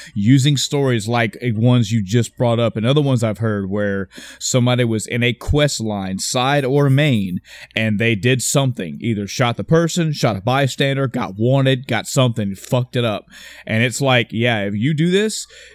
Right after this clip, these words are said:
you pretty much just gotta live with it. You gotta follow through with it. You either gotta go pay a bounty off or get the fuck out of Dodge and change your outfits or something.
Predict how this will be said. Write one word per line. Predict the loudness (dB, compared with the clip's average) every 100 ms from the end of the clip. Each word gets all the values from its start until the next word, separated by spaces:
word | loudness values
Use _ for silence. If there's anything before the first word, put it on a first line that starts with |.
| -14
you | -6 -2 0 0 2
pretty | 2 4
much | 2 0
just | -2
gotta | 0 0
live | 2 2 0
with | -4
it. | -8 -4
You | -2
gotta | 0 -2 -2 -8 _ _ -20 -6
follow | -2 0 0
through | 0 -2
with | -2 -4 -6
it. | -6
You | -2 0
either | 0 0
gotta | -2 -2
go | -4
pay | -4 2 2
a | 2
bounty | 0 0 0 -2
off | 0 0 0 -4 -6
or | -2 0 0 -4
get | -4 -4
the | -2
fuck | 0 2
out | 4 2
of | 2
Dodge | 2 2 2 0 -2 -6 -6
and | -2 -2 -2 -6 -10 -20 -4
change | 2 4 4
your | 2 0
outfits | 0 0 0 2 2 -2
or | -8 -6
something. | -4 -4 -4 -6 -6